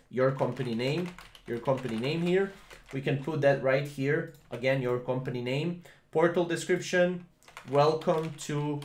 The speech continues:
and then your company name. We can change the branding color. We can change it to, to, to, for example, let's make it, let's make it a little subtle like this. We can, uh, make the second color, uh, like this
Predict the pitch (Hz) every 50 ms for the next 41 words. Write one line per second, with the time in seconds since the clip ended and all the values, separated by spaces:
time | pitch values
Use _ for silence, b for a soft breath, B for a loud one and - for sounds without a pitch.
0 | - - 117 120 135 131 127 127 120 120 120 - 143 127 127 139 139 120 117 117
1 | 135 160 175 175 175 175 175 175 B B B B B 135 139 143 160 139 135 117
2 | - - 180 175 180 185 165 151 156 139 143 147 147 147 151 151 147 147 - 160
3 | 151 151 151 151 156 160 151 151 B B B B - 120 110 135 127 131 - 143
4 | 143 139 139 135 139 - 143 131 127 127 127 123 127 - - 131 113 107 - 135
5 | 131 127 127 123 110 - 123 117 113 113 117 120 117 117 117 - 123 117 113 113
6 | 113 110 - - 120 117 113 110 - 117 110 - - - - b b b b b
7 | b b - - - - 127 120 113 - 120 107 107 107 107 104 - - 131 135
8 | 151 160 - 107 107 107 113 147 175 - - - - - - - - - _ _
9 | - - - _ _ - - - - - - - 127 127 117 - 143 131 123 117
10 | - 117 117 120 120 131 139 - - 123 117 - - 143 139 143 170 156 147 -
11 | 170 156 156 170 180 202 208 - B B B B B B B - 107 113 110 113
12 | 110 110 - - - - - - - - - 104 107 120 143 180 175 139 131 143
13 | 165 170 - - -